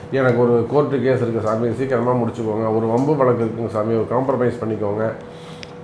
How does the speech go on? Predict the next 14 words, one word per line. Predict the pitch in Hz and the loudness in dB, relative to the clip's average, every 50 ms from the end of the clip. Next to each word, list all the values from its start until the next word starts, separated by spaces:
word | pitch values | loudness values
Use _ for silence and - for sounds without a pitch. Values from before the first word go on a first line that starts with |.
| - - - - | -18 -14 0 4
ஃபேமிலியில | 143 147 156 160 160 156 151 143 135 | 8 8 8 10 8 8 8 8 8
ஒரு | 135 131 123 | 6 6 6
ட்ரபிள் | 110 123 127 127 127 135 131 | 4 4 4 6 6 6 4
இருக்கு, | 120 113 104 117 123 113 123 | 4 4 2 2 2 2 2
ஃபேமிலியில | 127 127 131 135 131 127 | 2 2 2 4 4 6
ஒரு | 120 117 | 6 4
பிரச்சனை | 110 110 120 113 - 131 120 120 | 4 2 0 0 0 0 2 2
இருக்கு, | 113 110 107 107 98 110 117 107 117 120 | 2 2 2 2 2 0 0 2 2 2
ஃபேமிலி | 127 131 135 139 123 117 | 2 2 2 2 2 2
ப்ராப்ளமா | 117 110 110 110 110 110 110 104 | 4 4 4 4 2 2 0 0
இருக்கு, | 104 101 101 117 113 - - - - - - - - - - | 0 -2 -2 -2 -2 -2 -4 -8 -14 -16 -16 -16 -16 -4 2
கணவன் | - 127 135 139 135 135 127 | 4 6 6 6 6 6 6
மனைவி | 123 117 117 113 113 | 4 4 4 4 2
பிரச்சனை, | 107 95 107 107 - 117 110 117 | 0 0 -2 -2 -2 -2 0 2